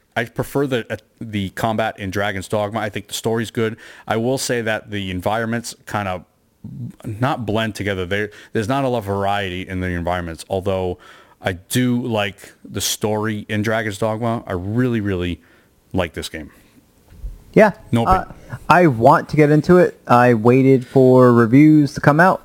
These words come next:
Speaker 2: and I know it's based on the older version,
Speaker 1: Mm-hmm.
Speaker 2: uh, but this is a, uh, was they, for P C, they made a better version of Dragon's Dogma, and that's what this one's based off of, is the better P C version. Maybe it's not P C.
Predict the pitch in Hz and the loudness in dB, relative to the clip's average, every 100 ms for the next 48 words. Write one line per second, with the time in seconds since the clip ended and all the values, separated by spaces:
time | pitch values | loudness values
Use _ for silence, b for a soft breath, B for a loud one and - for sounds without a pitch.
0 | - 131 131 151 160 156 156 151 151 127 | 2 4 6 6 8 8 8 6 6 4
1 | 120 - - 131 - 131 127 123 135 143 | 2 -2 2 2 4 4 6 8 8 6
2 | 131 143 131 139 139 135 123 101 104 120 | 6 6 6 4 6 6 4 2 0 2
3 | 117 110 107 B 147 - 123 185 - 196 | 4 4 2 B -2 0 4 4 4 2
4 | 180 151 147 147 143 131 123 120 117 107 | 2 4 6 8 8 8 8 8 6 4
5 | - 131 107 123 120 113 - - 139 - | 4 2 4 4 4 2 -6 2 2 4
6 | 156 139 151 135 127 123 120 117 107 117 | 4 6 6 6 6 6 4 2 2 4
7 | 123 131 113 123 117 120 104 117 113 113 | 4 6 6 4 4 0 2 4 4 2
8 | 104 120 101 101 104 131 - - 127 139 | 4 4 4 0 2 2 2 2 2 4
9 | 113 - - 131 143 - - - 175 - | 2 2 2 4 4 -2 -4 4 4 4
10 | 110 104 B B B - 113 - 120 113 | 2 2 B B B 0 2 6 6 6
11 | 95 131 139 135 127 - 139 - 135 127 | 4 4 6 4 2 2 0 2 4 6
12 | 123 113 b b b b 104 123 127 - | 8 4 b b b b 4 6 4 4
13 | 110 101 101 - b b b _ 123 147 | 2 2 0 -4 b b b _ 4 6
14 | - 135 - 107 - 104 98 95 | 4 2 4 0 4 4 6 2